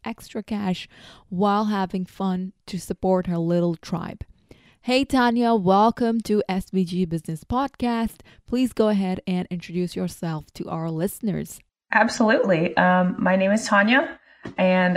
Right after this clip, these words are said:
Speaker 2: as you just stated, I am a single mom of three really awesome kids.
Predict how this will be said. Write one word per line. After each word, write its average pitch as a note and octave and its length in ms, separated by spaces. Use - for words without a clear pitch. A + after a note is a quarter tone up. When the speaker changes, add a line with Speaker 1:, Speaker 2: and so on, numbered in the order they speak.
Speaker 2:
as F3+ 280
you F#3 100
just F#3 320
stated, F#3+ 560
I E3+ 160
am E3+ 280
a F3+ 120
single F3+ 400
mom E3+ 380
of F3+ 160
three F3 320
really F#3 500
awesome F#3 420
kids. F#3 540